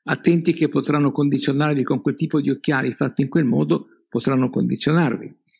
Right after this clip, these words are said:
Perché adesso il prossimo passaggio non è quello del casco, è quello degli occhiali. E guardate, sono occhiali leggeri, eh? Non sono occhiali particolarmente tecnologici. E quindi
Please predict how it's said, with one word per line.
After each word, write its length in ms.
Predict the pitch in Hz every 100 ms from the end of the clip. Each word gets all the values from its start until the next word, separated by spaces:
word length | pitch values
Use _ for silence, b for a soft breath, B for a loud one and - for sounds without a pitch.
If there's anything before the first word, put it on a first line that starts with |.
| b b b
Perché 200 | 113 151
adesso 300 | 147 156 143
il 120 | 131
prossimo 680 | 165 170 - 147 139 135 - - B B _ - 190 -
passaggio 760 | 151 - 143 139 120 147 139
non 160 | 139 151
è 120 | 156
quello 240 | - 139 135
del 160 | 143
casco, 420 | - 117 123 -
è 60 | 117
quello 200 | 127 127
degli 120 | 123
occhiali. 460 | - - 127 123 123
E 60 |
guardate, 280 | - 156 147
sono 200 | 139 139
occhiali 260 | 135 160 139
leggeri, 480 | 143 135 120 107 127
eh? 140 | 131 _ _ _ _ _ -
Non 120 | -
sono 200 | - -
occhiali 600 | - - - - - - _ - B B B B B
particolarmente 680 | - 127 123 127 120 120 123
tecnologici. 500 | 120 113 120 117 131
E 40 | 135
quindi 440 | 196 180 170 -